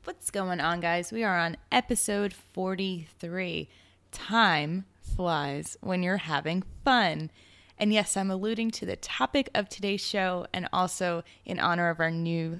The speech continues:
sponsor, Acuity Scheduling. I want to put today's focus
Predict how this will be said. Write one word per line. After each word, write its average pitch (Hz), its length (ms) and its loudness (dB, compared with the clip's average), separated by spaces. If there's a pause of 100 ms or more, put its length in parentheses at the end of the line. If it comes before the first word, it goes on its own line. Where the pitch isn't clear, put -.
sponsor, 160 600 0
Acuity 165 460 -2
Scheduling. 156 560 -2 (420)
I 240 180 6
want 247 440 4
to - 120 -8
put - 240 8
today's 240 440 2
focus 180 560 -2